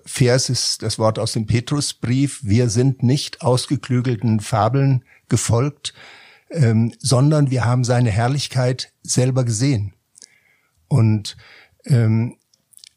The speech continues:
also eine Theologie aufbauen auf Märchen, auf bedeutsamen Geschichten, die aber im Grunde nicht stimmen, nicht wirklich waren, äh, das widerspricht dem biblischen Zeugnis.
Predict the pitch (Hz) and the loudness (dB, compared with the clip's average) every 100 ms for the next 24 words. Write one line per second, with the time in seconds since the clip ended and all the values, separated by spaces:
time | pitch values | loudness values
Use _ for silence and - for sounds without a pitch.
0 | _ - 123 131 127 - 135 123 - 135 | _ -8 -4 -4 -4 0 0 2 2 4
1 | 127 139 196 - 131 208 - 123 101 113 | 2 0 -2 0 0 0 -4 -4 -2 -4
2 | 117 117 - - - _ 156 107 117 165 | -4 -8 -8 -14 -20 _ 2 4 2 0
3 | 180 120 104 101 117 104 - 113 131 156 | -4 -4 -4 -4 -8 -8 -8 -2 2 2
4 | 170 175 151 143 123 - - 214 - - | 0 0 2 2 0 -2 -2 -4 -4 -2
5 | 110 104 123 117 110 170 123 131 - 131 | 0 0 -2 -4 -4 -6 -2 -2 -2 -2
6 | - 147 175 147 131 123 - 269 175 127 | 0 0 0 0 -2 -6 -12 -6 -2 0
7 | - - - 202 151 117 120 - 143 190 | 0 -2 0 2 4 4 2 0 0 0
8 | 185 151 117 - - - - _ _ - | -2 -4 -6 -8 -10 -12 -20 _ _ -20
9 | - - _ _ - 117 110 98 - - | -20 -20 _ _ 0 2 2 -2 -6 -4
10 | 117 170 139 123 - - 127 - 120 110 | -2 0 2 2 -2 -4 -4 -2 -2 0
11 | 120 - 120 127 110 - 120 113 - 127 | -4 -4 -2 -2 -2 0 0 0 -4 -4
12 | - - | -6 -8